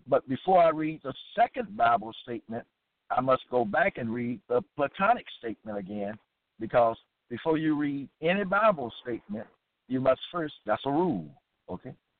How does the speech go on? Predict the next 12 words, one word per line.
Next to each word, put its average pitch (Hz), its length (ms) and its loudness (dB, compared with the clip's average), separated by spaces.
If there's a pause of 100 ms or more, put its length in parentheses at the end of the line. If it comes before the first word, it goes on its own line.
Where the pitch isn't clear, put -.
(640)
So 240 140 6
I 247 80 2
go 143 160 0
back 294 280 2
and 139 140 -6
read, 135 280 -4 (680)
read 127 380 -4
the, 123 200 -2
uh, 107 340 6
Platonic 110 480 -4
statement. 101 440 -12 (520)
Plato 208 340 2